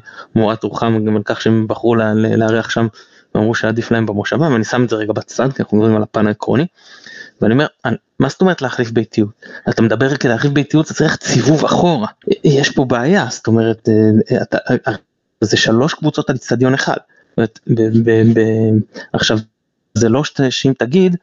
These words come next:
"טוב, אז באצטדיון הזה לא יארחו", אז גם במושבה יש לך ש-, שלוש קבוצות על אצטדיון אחד.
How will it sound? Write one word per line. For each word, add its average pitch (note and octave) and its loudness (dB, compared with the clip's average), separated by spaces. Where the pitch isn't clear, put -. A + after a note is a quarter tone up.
"טוב, A#2 0
אז G#2+ -4
באצטדיון A#2 0
הזה C#3 -2
לא D3+ 0
יארחו", C#3 0
אז A#2 0
גם A#2 2
במושבה A#2+ 0
יש - -4
לך G#2+ -8
ש-, - -4
שלוש - -4
קבוצות - -4
על A2+ 2
אצטדיון A2 0
אחד. G2+ -6